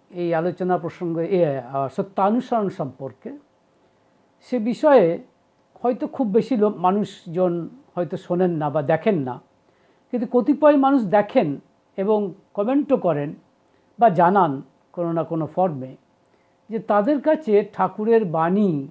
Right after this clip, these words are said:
বা কথা আমার আলোচনায়, আহ, তাদের কাছে স্পষ্টতর হয়ে উঠছে। আহ, এটা, আহ, আমার কাছে একটা বড় প্রাপ্তি,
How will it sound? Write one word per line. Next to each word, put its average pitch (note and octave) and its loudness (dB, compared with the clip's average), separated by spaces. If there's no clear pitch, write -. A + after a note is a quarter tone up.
বা D#3 -4
কথা D#3+ 0
আমার E3+ -2
আলোচনায়, D#3 -2
আহ, D#3 -2
তাদের F3 -2
কাছে F#3 -4
স্পষ্টতর A3 -2
হয়ে D#3+ 2
উঠছে। D#3+ -4
আহ, E3+ -2
এটা, A#3+ 6
আহ, - -6
আমার A3+ 0
কাছে D4+ -4
একটা A#3 -2
বড় E3+ 2
প্রাপ্তি, - -10